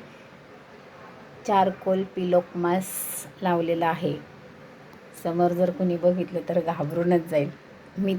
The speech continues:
तर कधीही पार्लरमध्ये जाऊनही कधीही असे प्रयोग केलेले नव्हते, पण जेव्हा प्रॉडक्टची माहिती घेतली, जेव्हा पाहिलं आणि कळालं की आपण हे काही न लावल्यामुळेही आपली स्किन इतकी डॅमेज झालेली आहे,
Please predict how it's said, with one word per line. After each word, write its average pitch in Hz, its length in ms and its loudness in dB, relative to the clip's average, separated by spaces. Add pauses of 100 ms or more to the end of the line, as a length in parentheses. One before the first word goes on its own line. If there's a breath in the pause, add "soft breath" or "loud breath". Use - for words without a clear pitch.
तर 196 120 4
कधीही 190 580 0 (240)
पार्लरमध्ये 190 800 2
जाऊनही 185 540 2
कधीही 180 320 -4
असे 185 240 -4
प्रयोग 190 320 0
केलेले 190 440 0
नव्हते, 185 380 2 (1000 loud breath)
पण 233 400 4
जेव्हा 208 680 2 (380)
प्रॉडक्टची 190 460 2
माहिती 202 400 -2
घेतली, 196 440 -4
जेव्हा 196 240 0
पाहिलं 190 480 2
आणि 190 240 2
कळालं 185 420 4
की 190 180 -2
आपण 190 280 0
हे 190 160 0
काही 196 320 0
न 202 180 0
लावल्यामुळेही 214 1080 2
आपली 214 380 -2
स्किन 208 420 -8
इतकी 202 300 -2
डॅमेज 190 440 4
झालेली 180 420 0
आहे, 185 520 0